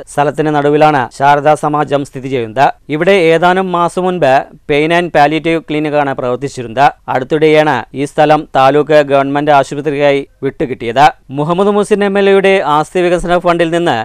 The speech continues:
തൊണ്ണൂറ്റിയൊൻപത് ലക്ഷം രൂപ ചെലവഴിച്ച് ഒ പി കം ഡയാലിസിസ് കെട്ടിടം പണിയും. ഇതിനുള്ള ടെൻഡർ നടപടികൾ പൂർത്തിയായി കഴിഞ്ഞു. ശോചനീയാവസ്ഥയിലായ കെട്ടിടം ഉടൻ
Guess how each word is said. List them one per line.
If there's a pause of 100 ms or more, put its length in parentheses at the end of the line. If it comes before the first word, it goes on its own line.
(200)
തൊണ്ണൂറ്റിയൊൻപത്
ലക്ഷം
രൂപ
ചെലവഴിച്ച് (260)
ഒ (100)
പി
കം (180)
ഡയാലിസിസ്
കെട്ടിടം
പണിയും. (140)
ഇതിനുള്ള (100)
ടെൻഡർ (100)
നടപടികൾ
പൂർത്തിയായി
കഴിഞ്ഞു. (280)
ശോചനീയാവസ്ഥയിലായ
കെട്ടിടം (120)
ഉടൻ